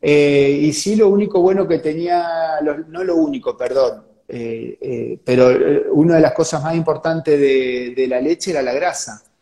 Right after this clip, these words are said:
Entonces, quesos de campo con más grasa tenga y la manteca. Por algo la hemos prohibido durante muchos años. Por favor, vos querés te-, estar sano y que tu cerebro esté sano y el cerebro de tus hijos esté sano, por favor, hay que volver a comer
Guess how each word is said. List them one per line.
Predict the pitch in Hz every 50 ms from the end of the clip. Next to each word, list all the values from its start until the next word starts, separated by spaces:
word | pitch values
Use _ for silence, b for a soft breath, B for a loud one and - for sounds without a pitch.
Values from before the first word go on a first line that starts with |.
| _ _ _
Entonces, | - 117 110 135 127 - 131 117 -
quesos | - 151 156 151 - 170 165 160 151 - - -
de | 143 123 131 123
campo | - 151 151 160 165 160 170 160 131
con | - 139 131 131
más | 131 139 143 147
grasa | 147 151 147 - 165 160 -
tenga | - 196 202 202 208 220 240 247 - -
y | 180 180 196 214 247 269 - - - _ _
la | - 127 127 127
manteca. | 127 123 123 127 123 - 269 262 - - 117 - - _ _ _ _ _ _ _
Por | - 123 143
algo | 170 196 202 185
la | 165
hemos | 170 175 170 160 -
prohibido | - 135 135 139 151 165 170 - - 170 165 147 135 127 117 123
durante | 120 131 135 135 139 - 131
muchos | 131 147 151 - 139 127 - 180
años. | 190 196 151 127 117 -
Por | 175 175 156
favor, | - 160 160 147 147
vos | 165 160
querés | 170 170 170 170
te-, | - 156 147 - - 131
estar | - - 160 165 160
sano | - - 170 165 160 147 131 117 110 107 - B B B B
y | B 135 -
que | 147 131
tu | 117 139 143
cerebro | - - 135 131 160 180 180 175
esté | 165 - 156 139
sano | - - 156 151 147 139
y |
el | 131 -
cerebro | - 135 123 131 143 147 151
de | 143
tus | 143 131 127 -
hijos | 135 - 131 120
esté | 110 - 120 113
sano, | - - 143 151 160 156
por | 147 139 127 -
favor, | - 131 131 139
hay | 127
que | 131
volver | 120 113 113 120 127 143
a | 143 135
comer | - 120 120 127 135 156 160 - _ _ _